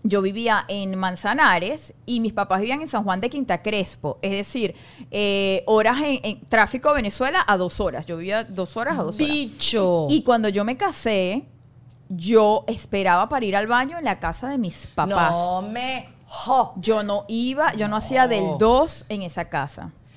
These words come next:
Speaker 2: Pero, mana, usted tenía ese vientre, usted no está, o sea, como si hubiese comido un plato de caraotas
Speaker 1: Yo
Speaker 2: todos los
Speaker 1: no,
Speaker 2: días.
Speaker 1: no
Speaker 2: O sea, no.
Speaker 1: iba al dos en esa casa, me daba muchísima pena. Por eso creo que con mi relación con Arturo fue con, "Mira, ¿sabes qué?".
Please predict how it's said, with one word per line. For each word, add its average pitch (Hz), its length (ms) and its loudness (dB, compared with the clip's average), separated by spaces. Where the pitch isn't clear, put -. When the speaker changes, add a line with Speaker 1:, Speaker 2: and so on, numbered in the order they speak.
Speaker 2:
Pero, 190 360 4
mana, 165 560 -8
usted 165 340 -8
tenía 180 300 -4
ese 233 240 -2
vientre, 240 400 -2
usted 190 200 -4
no 185 80 -6
está, 196 240 -6
o 180 80 -4
sea, 180 120 -8
como 170 120 -8
si 156 140 -8
hubiese 165 180 -2
comido 214 220 -4
un 220 100 -2
plato 226 260 -2
de 240 40 -4
caraotas 202 480 2
Speaker 1:
Yo 208 80 2
Speaker 2:
todos 226 140 6
los 262 80 0
Speaker 1:
no, 254 60 2
Speaker 2:
días. 262 300 4
Speaker 1:
no 196 180 0
Speaker 2:
O 185 40 0
sea, 196 140 0
no. 220 80 -2
Speaker 1:
iba 233 160 2
al 185 260 -2
dos 170 160 -4
en 190 60 -8
esa 202 180 -8
casa, 226 240 -6
me 196 120 -4
daba 156 420 0
muchísima 254 720 -4
pena. 277 400 0
Por 233 160 4
eso 214 200 -2
creo 285 240 0
que 320 360 -2
con 254 100 0
mi 240 80 -2
relación 214 300 -4
con 247 100 -2
Arturo 277 300 -2
fue 277 100 -2
con, 220 140 -4
"Mira, 190 160 0
¿sabes 151 260 -6
qué?". 311 140 2